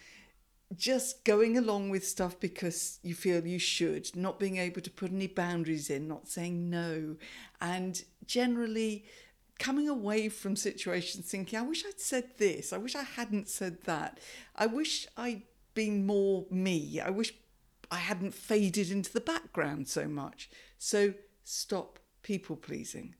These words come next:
the negative kind. Number two, stop rambling.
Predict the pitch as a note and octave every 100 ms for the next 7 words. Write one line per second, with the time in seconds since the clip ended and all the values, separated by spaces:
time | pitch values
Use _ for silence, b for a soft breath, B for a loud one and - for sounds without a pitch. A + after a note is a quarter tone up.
0 | _ G#3 G3 F#3 F3 - C3+ - - A#2
1 | B2+ - _ _ B B B - G3+ A3
2 | A3 C#4 D4 D#4 - A3+ - - G3+ G3
3 | F3+ D#3+ - D#3